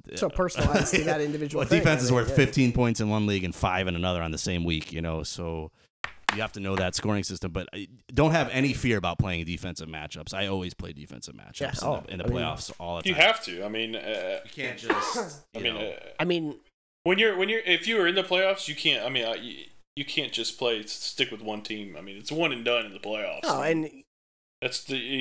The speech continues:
Speaker 3: you have to put your best, your, you know, your best
Speaker 1: like, you're
Speaker 3: foot
Speaker 1: not gonna
Speaker 3: forward.
Speaker 1: start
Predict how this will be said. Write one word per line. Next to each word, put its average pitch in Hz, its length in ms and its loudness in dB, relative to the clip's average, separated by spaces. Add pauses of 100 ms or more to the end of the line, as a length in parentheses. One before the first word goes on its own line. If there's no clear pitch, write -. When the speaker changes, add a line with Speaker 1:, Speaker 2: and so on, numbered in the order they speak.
(140)
Speaker 3:
you 127 120 -10
have 139 180 2
to 117 80 -10
put 131 240 -4
your 107 100 -6
best, - 460 0 (220)
your, 104 120 -8
you 101 160 -6
know, 101 60 -6
your 101 140 -8
best 113 100 2
Speaker 1:
like, 160 160 2
you're 226 100 2
Speaker 3:
foot 294 60 4
Speaker 1:
not - 60 0
gonna 226 100 2
Speaker 3:
forward. 220 100 2
Speaker 1:
start - 300 2